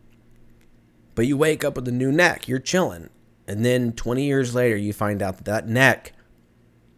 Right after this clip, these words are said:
oh, that neck's got other shit, other shit in there. <laughs> And you turn into fucking what's-his-nuts from District nine. Now you're on some,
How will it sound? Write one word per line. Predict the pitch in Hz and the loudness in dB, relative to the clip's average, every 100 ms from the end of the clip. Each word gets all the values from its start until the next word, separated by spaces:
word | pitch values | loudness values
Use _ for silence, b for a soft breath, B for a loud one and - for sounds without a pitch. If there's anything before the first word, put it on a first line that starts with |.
| _ _ _ _ - | _ _ _ _ -12
oh, | 82 98 101 | -4 0 2
that | 117 117 | 0 2
neck's | 123 113 - | 0 -2 -2
got | 107 101 | -2 0
other | 107 110 | -2 -2
shit, | - 131 120 76 - _ 107 | -2 2 2 0 -8 _ -4
other | 117 110 | -2 -2
shit | - - 160 127 | -6 4 4 4
in | 95 | -2
there. | 92 98 - - _ - | -4 -6 -8 -16 _ 2
<laughs> | 220 196 - - - B B B B B _ - | 6 6 6 -6 -20 B B B B B _ -6
And | 110 | -2
you | 113 156 | 4 4
turn | 151 135 120 | 4 0 2
into | 117 113 | 0 -2
fucking | 110 113 113 117 113 113 113 107 104 - | 0 0 0 0 0 0 0 -2 -6 -2
what's-his-nuts | 131 151 127 104 92 82 - - - | 0 0 -2 -4 -4 -8 -10 -12 -8
from | 110 101 | -6 -2
District | 110 - 127 131 | -4 -2 -2 2
nine. | 131 113 80 - - _ _ _ _ _ _ _ _ _ _ _ _ _ _ _ _ _ _ _ _ _ _ _ _ _ _ _ _ _ _ _ | 2 2 -2 -12 -20 _ _ _ _ _ _ _ _ _ _ _ _ _ _ _ _ _ _ _ _ _ _ _ _ _ _ _ _ _ _ _
Now | 95 | -4
you're | 104 110 113 | 0 2 2
on | 117 117 | 2 2
some, | 123 113 - 127 | 0 -2 -6 -12